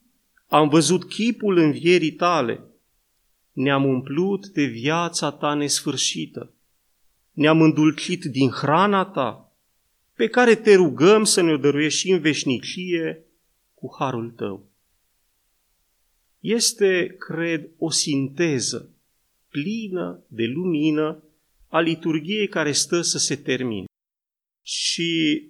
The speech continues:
după această rugăciune, preotul binecuvintează întreaga adunare euharistică, zicând:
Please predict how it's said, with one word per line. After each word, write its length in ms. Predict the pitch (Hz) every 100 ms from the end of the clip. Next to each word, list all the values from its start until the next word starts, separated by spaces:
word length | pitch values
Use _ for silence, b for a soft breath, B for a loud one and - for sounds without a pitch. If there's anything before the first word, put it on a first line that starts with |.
| _ _ _ 139 110
după 600 | 180 233 202 185 175 175
această 540 | 127 - 151 143 -
rugăciune, 1120 | 143 196 180 185 - 156 143 143 139 135 - -
preotul 460 | 156 156 147 147
binecuvintează 1120 | 123 127 135 135 123 123 123 156 160 147 131 131
întreaga 540 | 123 113 131 147 131
adunare 680 | - 127 113 123 135 139 127
euharistică, 1300 | 143 143 185 185 175 143 123 - - 139 165 190 - _ _ _ _ _ _
zicând: 640 | 147 151 165 147 117 110